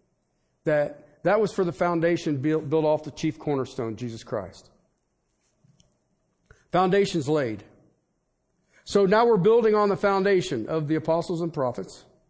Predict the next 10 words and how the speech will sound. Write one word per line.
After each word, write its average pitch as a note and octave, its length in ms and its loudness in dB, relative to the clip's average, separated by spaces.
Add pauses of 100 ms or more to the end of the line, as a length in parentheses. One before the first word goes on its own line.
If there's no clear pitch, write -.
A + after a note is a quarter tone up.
(380)
Jesus D#3 240 -4
Christ E3 360 -2
being D#3+ 120 0
the D3+ 60 -2
chief E3 260 -6
cornerstone. C#3 540 -8 (580)
And E3+ 140 2
in F3+ 160 2
doing A3+ 300 2
so, F3+ 400 2